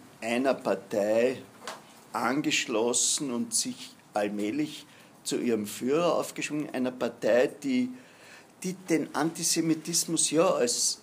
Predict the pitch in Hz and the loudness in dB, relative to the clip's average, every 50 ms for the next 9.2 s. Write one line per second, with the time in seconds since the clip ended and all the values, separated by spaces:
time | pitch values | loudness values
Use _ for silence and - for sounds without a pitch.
0 | - - - - - - 135 165 - - - - - - - 151 - - - 131 | -4 -2 0 2 4 4 4 2 2 -2 -4 -4 -2 -2 -2 -2 -2 -2 -2 -2
1 | 123 127 143 127 127 139 - 147 123 - - - 113 117 - - 110 107 - - | -2 -2 -2 -6 -6 -8 -6 -4 -4 -4 -2 -2 0 0 0 0 0 -2 -4 -4
2 | - 113 101 101 104 - 87 139 143 147 147 151 151 - - - 196 208 202 - | -4 -4 -2 -2 0 0 0 -2 -2 -2 -4 -4 -6 -6 -4 -2 -2 -2 -2 -6
3 | - - - - - - - - - - - - 127 131 - - 156 143 - - | -12 -20 -20 -20 -20 -20 -20 -20 -20 -14 0 4 4 4 8 8 8 8 8 6
4 | 110 117 123 - 165 170 165 160 - 151 156 156 - - - - 117 117 117 123 | 6 4 4 4 4 0 0 0 0 0 0 0 -2 -4 -4 -2 -2 -2 -2 -6
5 | - - - - 110 127 147 156 151 - - 147 139 - - 135 131 123 - - | -10 -16 -14 -6 -2 -2 -2 -2 0 -2 -2 -2 -2 -4 -8 -8 -8 -6 -6 -4
6 | - 131 123 - - - - 98 110 113 107 - - - - 107 104 107 107 107 | -4 0 0 2 2 2 0 0 -2 -4 -4 -4 -6 0 2 4 4 4 4 2
7 | 104 101 - - - - - - - - 113 107 110 104 - - 98 98 98 95 | -2 -4 -8 -12 -20 -20 -20 -20 -12 -4 -2 0 0 0 -2 -4 -4 -2 -2 -2
8 | 95 101 101 92 - - - - 120 107 - - 101 101 95 92 - - 110 110 | -4 -6 -6 -8 -10 -10 -4 -4 -4 -4 -4 -4 -4 -4 -6 -6 -8 -6 -4 -2
9 | 104 101 87 | 0 0 -2